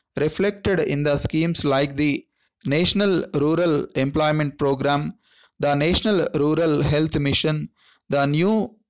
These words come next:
fifteen point program for the welfare of the minorities, and other programs designed to improve the quality of, uh, social and economic infrastructure. All these programs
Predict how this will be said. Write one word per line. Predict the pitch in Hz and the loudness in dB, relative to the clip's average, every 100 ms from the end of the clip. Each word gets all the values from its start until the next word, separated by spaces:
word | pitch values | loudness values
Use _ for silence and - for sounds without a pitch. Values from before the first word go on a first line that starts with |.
| _ | _
fifteen | - 165 160 - 214 208 | -6 -4 -4 -4 0 0
point | 190 151 151 139 | 0 0 0 0
program | - 139 139 143 139 | 0 0 2 0 0
for | 139 139 | 0 -2
the | 135 135 127 95 - _ - | 0 0 0 -4 -12 _ -4
welfare | 139 151 165 156 | 0 0 0 0
of | 143 131 | 0 0
the | 139 135 131 | 0 0 0
minorities, | 131 139 139 139 131 131 123 - | 0 2 2 0 0 0 -2 -4
and | 123 123 | -4 0
other | 123 123 139 131 | 0 0 0 -2
programs | - 127 131 127 131 131 131 - _ _ _ _ | -2 -2 0 0 -2 -2 -6 -6 _ _ _ _
designed | - 131 143 170 185 143 120 - | -2 0 2 2 2 0 -2 -2
to | 143 131 120 - | 0 2 0 0
improve | 135 143 160 147 | -4 0 0 2
the | 131 120 | 2 0
quality | 123 139 131 131 127 135 127 | -2 -2 2 0 0 0 0
of, | 123 123 - | 0 0 0
uh, | 123 - _ _ _ | -2 -4 _ _ _
social | - 151 151 151 | -4 -2 0 0
and | 147 135 | 0 0
economic | 135 123 139 147 160 156 | -2 -2 0 0 0 -4
infrastructure. | - 131 131 135 131 - 135 - 127 117 - _ _ _ _ - _ _ | -4 -6 -2 0 0 -2 -4 -2 -2 -2 -4 _ _ _ _ -20 _ _
All | 143 170 226 | 0 2 2
these | 196 202 190 | 2 0 0
programs | - 151 147 143 139 143 160 - | -2 0 0 0 0 0 -4 -8